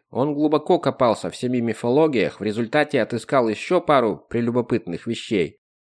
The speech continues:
Во-первых, бессмертные никогда не посещали Альпеды самолично. Это сыграло злую шутку с нашей логической предпосылкой, и единственной альтернативой, которая нам осталась, была версия о каких-то иных гостях из космоса,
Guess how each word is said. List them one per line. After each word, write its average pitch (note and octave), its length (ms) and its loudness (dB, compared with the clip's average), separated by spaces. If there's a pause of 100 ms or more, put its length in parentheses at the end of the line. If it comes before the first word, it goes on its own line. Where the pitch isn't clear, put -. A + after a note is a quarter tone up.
(340)
Во-первых, B2 680 2
бессмертные C#3 800 0
никогда C3+ 460 2
не D#3 100 -4
посещали C#3 760 0
Альпеды C#3 500 0
самолично. C#3 760 -4 (440)
Это F3 240 2
сыграло C3+ 520 2
злую C#3 300 4
шутку F#3+ 400 0
с - 120 -10
нашей C#3+ 300 0
логической A#2+ 600 -2
предпосылкой, B2 840 -4 (120)
и B2+ 80 0
единственной C#3 600 2
альтернативой, B2 880 -2
которая C#3 520 2
нам B2 240 0
осталась, G2+ 600 -2
была A#2 400 2
версия B2+ 460 0
о - 20 -2
каких-то B2+ 460 -4
иных C#3 340 2
гостях G#2 440 -2
из F2+ 140 -10
космоса, D#2+ 560 -6